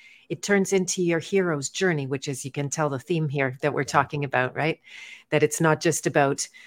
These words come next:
Speaker 1: going and sitting on a mountain and being in, in bliss and, and you're happy now and, you know, screw everybody. <laughs>
Speaker 2: Yeah.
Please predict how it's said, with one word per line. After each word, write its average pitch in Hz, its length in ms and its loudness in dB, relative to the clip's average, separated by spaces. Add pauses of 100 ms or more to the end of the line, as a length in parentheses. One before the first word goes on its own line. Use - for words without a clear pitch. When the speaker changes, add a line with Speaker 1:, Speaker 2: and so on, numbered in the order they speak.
(280)
Speaker 1:
going 175 420 6
and 147 280 0
sitting 196 300 4
on 180 80 4
a 165 60 2
mountain 160 420 2
and 147 140 0
being 170 280 2
in, 160 220 0
in 160 320 0
bliss 165 540 0
and, 156 180 0
and 151 180 0
you're 160 120 2
happy 160 420 2
now 156 380 4
and, 139 320 -2
you 151 140 -8
know, 143 200 -4 (640)
screw 185 380 8
everybody. 165 720 4
<laughs> - 40 -20 (320)
Speaker 2:
Yeah. 90 240 -4